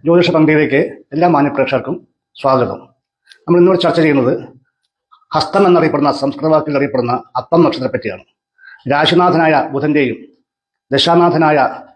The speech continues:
ചന്ദ്രന്റെയും പൊതു സ്വഭാവം ഉള്ളവരാണ് അത്തം നക്ഷത്രക്കാർ. അത്തം നക്ഷത്രത്തിനും നാല് പാദങ്ങളും കന്നിക്കൂടിലാണ് ഉണ്ടാവുക. കന്നിയുടെ അധിപനായിരിക്കുന്ന ബുധൻ വിജ്ഞാനിയായതുകൊണ്ട് വിദ്യാഭ്യാസ ഗുണങ്ങളും പൊതുവായ അറിവും ഉള്ളവരാണ്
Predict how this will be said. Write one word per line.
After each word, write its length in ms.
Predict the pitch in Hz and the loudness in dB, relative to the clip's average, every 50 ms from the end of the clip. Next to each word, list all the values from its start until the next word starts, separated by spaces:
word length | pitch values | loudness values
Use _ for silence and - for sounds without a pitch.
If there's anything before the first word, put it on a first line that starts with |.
| _ _ _ _ _ - | _ _ _ _ _ -8
ചന്ദ്രന്റെയും 840 | - 147 139 156 160 170 165 175 165 147 135 120 - - - - - _ _ - - - _ - | -4 -2 0 2 2 2 2 2 0 0 0 -2 -4 -6 -12 -20 -20 _ _ -20 -20 -18 _ -6
പൊതു 140 | 147 175 208 | 0 0 0
സ്വഭാവം 420 | - 165 135 147 151 151 143 - | 0 0 0 0 2 2 2 0
ഉള്ളവരാണ് 540 | - 139 139 143 143 131 117 110 113 - - - - _ _ - | -2 0 0 2 2 2 0 -2 -2 -4 -10 -12 -20 _ _ -6
അത്തം 240 | 135 131 - - 139 | -6 -4 -2 -2 -2
നക്ഷത്രക്കാർ. 500 | 127 123 - 113 104 104 - 101 - - - - _ _ _ _ _ _ _ _ _ _ _ _ _ _ - | -2 -2 -4 -6 -8 -8 -8 -8 -10 -10 -12 -18 _ _ _ _ _ _ _ _ _ _ _ _ _ _ -4
അത്തം 240 | 147 143 - 170 170 | -4 0 2 2 2
നക്ഷത്രത്തിനും 480 | 165 - 156 156 160 156 160 - - - | 2 2 2 2 2 0 0 -2 -4 -4
നാല് 200 | 143 139 160 175 | -2 0 2 2
പാദങ്ങളും 800 | 165 156 147 143 139 131 127 131 170 - - - - - _ _ _ _ - - | 2 2 2 2 0 0 0 -2 -2 -4 -8 -14 -18 -20 _ _ _ _ -6 -2
കന്നിക്കൂടിലാണ് 540 | 143 147 170 190 175 160 156 147 143 135 131 | 0 2 2 2 2 2 0 2 2 2 0
ഉണ്ടാവുക. 360 | 120 113 104 104 104 104 - - - _ _ _ _ _ _ _ _ _ _ - | 0 0 -2 -4 -4 -6 -10 -12 -16 _ _ _ _ _ _ _ _ _ _ 0
കന്നിയുടെ 280 | 160 165 175 175 175 170 | 2 4 4 4 4 2
അധിപനായിരിക്കുന്ന 760 | 151 139 147 165 160 156 143 135 143 139 131 117 - - - - | 2 0 0 0 0 0 0 0 -2 -2 -4 -4 -6 -12 -16 -10
ബുധൻ 320 | 131 139 151 156 123 - - - _ _ _ _ _ - | -8 -4 -4 -4 -4 -6 -10 -16 _ _ _ _ _ -12
വിജ്ഞാനിയായതുകൊണ്ട് 760 | 127 - - 151 160 160 175 170 160 143 139 135 135 127 127 120 113 - - _ _ _ _ _ - | -10 -4 -2 0 0 2 2 2 2 2 0 0 0 0 -2 -2 -4 -6 -12 _ _ _ _ _ -8
വിദ്യാഭ്യാസ 420 | 135 143 160 147 160 170 170 170 | -4 -2 0 2 2 2 2 2
ഗുണങ്ങളും 300 | 170 165 160 151 151 147 | 2 0 0 0 0 0
പൊതുവായ 420 | 143 139 135 147 147 147 135 120 - - - - _ _ _ _ - | -2 -2 0 0 0 0 0 -2 -4 -8 -14 -20 _ _ _ _ -2
അറിവും 320 | 123 139 156 175 185 180 | 0 0 2 2 2 2
ഉള്ളവരാണ് 580 | 151 143 147 147 131 123 117 113 117 117 - - | 2 2 2 2 2 2 0 -2 -4 -6 -8 -14